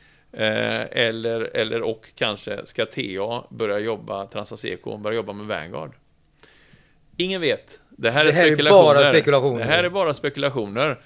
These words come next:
Speaker 1: Men en sak är ju helt klart, att ska T A kunna fortsätta,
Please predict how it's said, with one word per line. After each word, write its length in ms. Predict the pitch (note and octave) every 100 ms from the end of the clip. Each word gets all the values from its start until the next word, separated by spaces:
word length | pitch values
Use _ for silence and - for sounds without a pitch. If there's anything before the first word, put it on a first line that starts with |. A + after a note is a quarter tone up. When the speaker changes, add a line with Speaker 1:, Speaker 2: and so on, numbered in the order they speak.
| _ - -
Speaker 1:
Men 500 | A2+ C#3 E3 A#2+ G#2+ -
en 240 | D#3 F3
sak 300 | C#3+ A#2 G#2
är 40 | G#2+
ju 80 |
helt 240 | G#2+ A#2 -
klart, 360 | - - -
att 140 | - -
ska 200 | A#2+ A2+
T 420 | - E3+ D#3+ C3+
A 240 | D#3 G#3 G3 - -
kunna 200 | C#3+ C#3
fortsätta, 920 | - D3 - - G#2 - A#2+ B2+ -